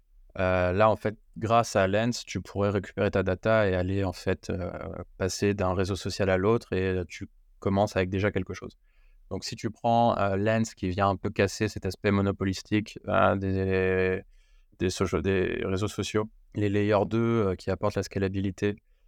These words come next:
euh, des solutions qui permettent, euh, de bâtir un début de réputation sur des utilisateurs. Et le fait qu'on arrive maintenant à savoir qu'un utilisateur est bien unique dans un système, en fait, si tu mets tout ça ensemble,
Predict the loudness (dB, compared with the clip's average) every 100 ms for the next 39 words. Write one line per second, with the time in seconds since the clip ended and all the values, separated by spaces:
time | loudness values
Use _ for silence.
0 | -20 -20 -20 -4 0 0 -2 -2 -2 -2
1 | -2 0 -2 0 0 2 0 -6 0 2
2 | 2 2 -2 -2 0 2 2 0 -2 -6
3 | _ -20 -20 _ _ -16 -8 -2 -2 -2
4 | 0 2 4 2 0 0 2 0 -2 -4
5 | -4 -2 -2 0 -2 -2 -4 -2 -2 0
6 | -2 -2 -8 -20 -10 -4 -4 0 0 2
7 | 2 4 2 0 -4 -4 0 2 2 0
8 | -2 2 0 0 -2 -2 -2 0 0 2
9 | 2 2 0 0 0 0 0 0 0 -2
10 | -4 -2 -2 -2 _ -20 -20 -20 -20 _
11 | _ -4 -4 -4 -10 -2 -2 -2 -4 2
12 | 4 4 2 0